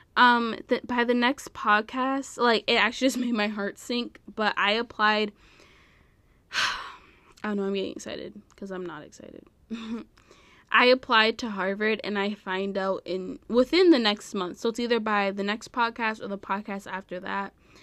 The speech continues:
I will know if I got into Harvard or not. So, you know, wish me luck,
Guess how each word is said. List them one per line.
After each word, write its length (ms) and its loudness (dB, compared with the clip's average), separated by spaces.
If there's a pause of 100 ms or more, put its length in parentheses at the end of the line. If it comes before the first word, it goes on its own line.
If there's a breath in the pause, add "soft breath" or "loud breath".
(320 soft breath)
I 180 0
will 220 -2
know 220 0
if 120 -6
I 100 -6
got 220 -4
into 180 -8
Harvard 420 -6
or 80 -10
not. 280 -14
So, 460 -6
you 140 -6
know, 400 -4
wish 280 -6
me 160 0
luck, 600 -2